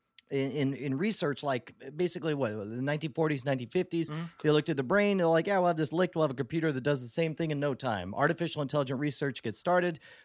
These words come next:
Speaker 1: By the, the seventies, they're saying, "Eh, a few years out, we'll have it done." By the eighties, you know, "Ah, a few more years, we'll have it done." And the mo-, the closer we get to looking at and understanding the way the conscious mind works, the more unfathomably complex we begin to realize it is.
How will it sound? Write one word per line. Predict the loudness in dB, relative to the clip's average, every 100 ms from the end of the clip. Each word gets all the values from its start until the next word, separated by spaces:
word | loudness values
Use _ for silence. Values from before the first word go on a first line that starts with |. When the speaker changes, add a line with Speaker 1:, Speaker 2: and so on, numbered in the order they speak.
| 2
Speaker 1:
By | 2
the, | 4 2 0
the | -4 -6 -2
seventies, | 4 4 4 2
they're | 0 0
saying, | 0 0
"Eh, | 2 2
a | 2
few | 0
years | 0 2
out, | 2 2
we'll | 2
have | 0
it | 0
done." | 0 0 0
By |
the | -2 2
eighties, | 2 0 -4 -8 -20 _ -6
you | -2
know, | 0 0 -2
"Ah, | 0 0
a | 2
few | 2
more | 4 4
years, | 4 2
we'll | 2 0
have | 2
it |
done." | 2 2 0
And | 0
the |
mo-, | 0 0 0
the | -2
closer | 0 2 2 2
we | -2
get | 0 -2 -2
to |
looking | -4 -2 -2 -2 0
at | 0 0
and | -4
understanding | -2 -2 -2 -2 -2 0
the | -2
way | -2
the | -2
conscious | -2 -2 -2 -4
mind | -2 -2 0
works, | 2 2 -2 -10 -16 -4
the | -2
more | 0 2 4 4 0 _ _ _ _ 0
unfathomably | 2 2 -2 _ 0 2 2 2 0 -2
complex | 0 0 0 2 0 0
we | -2
begin | -2 0 0
to | 0
realize | 0 0 2 0 0
it | 0
is. | 0 -2 -8